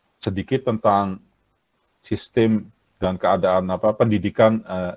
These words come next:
di Belanda. Jika ingin, eh, tanya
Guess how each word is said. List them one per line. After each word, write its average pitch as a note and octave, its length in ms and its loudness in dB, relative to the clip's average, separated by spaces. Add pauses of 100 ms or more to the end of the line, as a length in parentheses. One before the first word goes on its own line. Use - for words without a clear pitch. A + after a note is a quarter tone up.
di F#2 200 -4 (120)
Belanda. F2 640 0 (2750)
Jika G2+ 560 4
ingin, A2 560 0
eh, F#2+ 480 -2
tanya A2 640 2